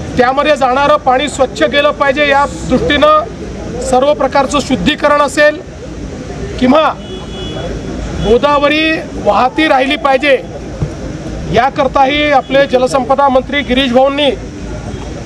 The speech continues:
एक चांगली योजना तयार केलेली आहे, त्याला मान्यता द्यायचा विषय असेल. या ठिकाणी विशेषतः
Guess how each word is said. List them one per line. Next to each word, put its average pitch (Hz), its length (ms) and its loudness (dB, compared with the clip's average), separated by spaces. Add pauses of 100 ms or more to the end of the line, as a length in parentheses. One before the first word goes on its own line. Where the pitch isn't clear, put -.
(280)
एक 233 140 0
चांगली 262 340 0
योजना 269 420 2
तयार 269 220 4
केलेली 269 360 2
आहे, 277 120 2
त्याला 262 300 2
मान्यता 277 440 2
द्यायचा 269 280 2
विषय 269 240 0
असेल. 277 360 2 (1900)
या 269 140 4
ठिकाणी 285 560 0 (1300)
विशेषतः 294 540 2